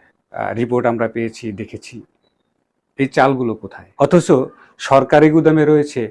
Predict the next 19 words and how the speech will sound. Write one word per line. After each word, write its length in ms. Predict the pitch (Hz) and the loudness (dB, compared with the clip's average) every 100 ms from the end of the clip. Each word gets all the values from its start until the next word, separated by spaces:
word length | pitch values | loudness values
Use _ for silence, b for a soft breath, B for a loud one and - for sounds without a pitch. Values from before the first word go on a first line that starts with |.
| b b - | b b -10
বারো 300 | 120 123 151 | 2 4 6
লাখ 180 | 147 120 | 4 2
বত্রিশ 340 | 120 127 143 139 | -2 -6 -6 -4
হাজার 200 | 143 127 120 | -4 -4 -4
মেট্রিক 300 | 120 120 - | -6 -8 -18
টন 160 | 107 95 | -16 -16
চাল। 220 | 87 78 _ _ _ _ _ _ | -18 -20 _ _ _ _ _ _
সরকারি 560 | - - 139 139 175 180 | -6 2 2 4 4 4
প্রতিষ্ঠান 640 | 180 180 170 - 160 117 - _ _ _ _ | 2 -2 -4 -2 0 0 -6 _ _ _ _
খোদ 240 | - 175 202 - - | 2 4 4 2 -2
টিসিবি, 460 | 180 - 170 135 107 _ _ _ _ _ - | -2 0 -2 -2 -8 _ _ _ _ _ -10
সেও 300 | - 160 131 113 _ _ _ - | 4 6 6 0 _ _ _ -6
এই 140 | 135 | -4
চালের 320 | 127 127 131 107 | 0 -2 -2 -4
হিসাব 340 | 117 135 120 - _ _ _ _ _ _ _ _ _ _ _ _ | -6 -4 -4 -6 _ _ _ _ _ _ _ _ _ _ _ _
দিতে 240 | 107 113 104 | -8 -6 -4
পারেনি। 280 | 95 87 80 135 | -8 -10 -4 0
দর্শক, 300 | 143 - 127 - _ _ _ _ _ _ _ - | 2 2 0 -2 _ _ _ _ _ _ _ -4
আমরা 240 | 131 143 | 0 2